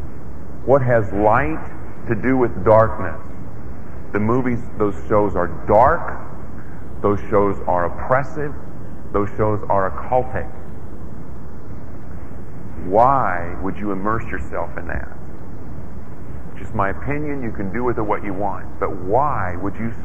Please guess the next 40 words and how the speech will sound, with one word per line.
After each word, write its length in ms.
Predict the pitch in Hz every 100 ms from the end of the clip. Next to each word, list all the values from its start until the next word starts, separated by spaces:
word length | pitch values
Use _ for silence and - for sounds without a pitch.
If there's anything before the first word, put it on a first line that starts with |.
| -
spend 460 | 135 131 98 92 90 - - - -
hours 500 | 107 123 151 156 143
in 120 | 127
front 240 | - 127 123
of 80 |
that? 360 | 110 107 87 71 - - - - - - - - - - - - - - - -
Well, 100 | 110
let 80 | 117
me 100 | 110
ask 200 | 104 107
you 60 |
this. 240 | 104 85 - - - -
If 100 | -
you're 60 | 110
spending 360 | 101 143 143
hours 340 | 123 131 139 117
in 80 | 107
front 160 | 120 110
of 60 |
that, 240 | 110 107 95
are 180 | 101 104
you 80 |
still 240 | 98 135 131
spending 340 | - 117 104
hours 400 | 101 107 101 98
with 200 | 95 95
this? 280 | 110 98 76 - - - - - - - - - - - - - - - - - - - - - 92
And 140 | 98
what 140 | 113 117
are 20 |
you 80 | 107
spending 340 | 117 107 101
more 160 | 98 90
time 380 | 101 107 101
with? 200 | 76 71 - - - - - - - - - - - - - - - - - - - - - - - -
It 160 | 95 95
will 240 | 101 120
have 240 | 123 117
an 80 | 113
effect. 480 | 113 - 104 71 -